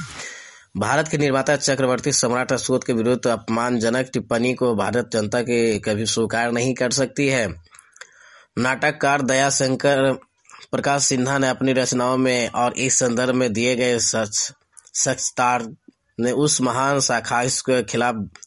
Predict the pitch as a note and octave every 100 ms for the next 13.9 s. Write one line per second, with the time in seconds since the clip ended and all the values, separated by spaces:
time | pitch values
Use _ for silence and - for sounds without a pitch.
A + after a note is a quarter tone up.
0 | G2+ A2 B2 C#3+ C3+ C3+ C3+ A#2 - -
1 | - - A2+ B2 C3+ C#3+ B2+ C3 C3 B2+
2 | - B2 C#3 C#3 B2 G#2 - F#2 G#2+ B2+
3 | C#3 C#3 - - - - A#2+ B2 C#3+ D#3
4 | D3+ C#3 - B2 A#2+ C3+ C3+ C3 B2 A#2
5 | G#2 B2+ C#3+ C#3 C3 A#2 B2 A#2+ B2 D3+
6 | D3+ A#2+ G2 A2+ C3 C3 G#2+ A#2+ B2 A2+
7 | A2 A#2 C#3 C3 - - _ - B2 C3
8 | B2+ C3+ D3 C#3+ B2+ G2+ - B2 A2+ B2+
9 | C#3+ C#3 C#3 - C3+ C3+ - A#2 A#2 C3
10 | B2+ B2 B2+ A#2+ - A2+ A#2 D3 C#3+ G#2+
11 | - _ - - - - - - C#3 C#3
12 | C3 D3 D#3 D3+ C#3 C3 A2 F2 E2 _
13 | _ _ - B2+ C#3+ E3+ D3 D3+ D3+